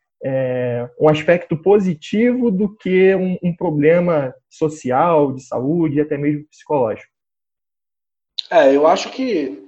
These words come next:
Speaker 2: se você predetermina que a quarentena pode ser positiva, assim como eu já vi algumas pessoas dizendo que necessariamente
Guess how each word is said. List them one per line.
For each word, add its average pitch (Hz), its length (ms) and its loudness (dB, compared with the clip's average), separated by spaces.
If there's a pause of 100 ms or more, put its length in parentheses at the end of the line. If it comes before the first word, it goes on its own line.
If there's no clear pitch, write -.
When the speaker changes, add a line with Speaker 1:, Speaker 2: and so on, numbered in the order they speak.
(260)
Speaker 2:
se - 180 -12
você 220 640 2
predetermina 226 840 2
que 180 100 -2
a 170 60 0
quarentena 185 480 0
pode 170 260 4
ser - 120 -4
positiva, 156 720 -2
assim 190 240 -8
como 202 220 -2
eu 196 60 8
já 196 200 4
vi 160 180 -2
algumas 175 300 0
pessoas 170 320 -6
dizendo 165 500 -6
que - 120 -14
necessariamente 175 920 0